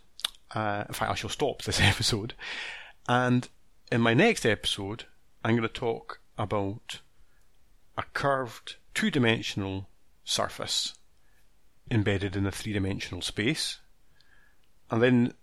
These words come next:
I don't know if in that episode, but if I get requests, I might do some more and start talking about curved three-dimensional spaces, and maybe after that, curved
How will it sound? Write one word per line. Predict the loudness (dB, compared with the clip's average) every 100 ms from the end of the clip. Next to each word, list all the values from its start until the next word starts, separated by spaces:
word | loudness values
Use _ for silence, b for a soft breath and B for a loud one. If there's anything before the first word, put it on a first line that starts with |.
| -14
I | -6
don't | -2
know | 0
if | 2
in | 4
that | 2
episode, | 2 0 0 0
but | -2 -6 -12 -20 -20 -20 -20 b b b b -2
if | 0 4
I | 4
get | 4 -2
requests, | -4 -8 -6 -4 -4 -6 -6 -4
I | -2
might | -2
do | -2
some | -2 0
more | 0 0 -2 B B B
and | -2 0
start | -2 -4
talking | -6 -2 0
about | 0 -4 -6 -18 -18 -2
curved | 0 0 -4
three-dimensional | -10 -6 2 2 2 -2 -4 -4
spaces, | -6 -6 -8 -6 -8 -10 B B B -2
and | 4 8
maybe | 8 8 4
after | 2 4
that, | 6 6 4 0 -16 B B B B B -20 -8
curved | -2 -2 -2 -8 -16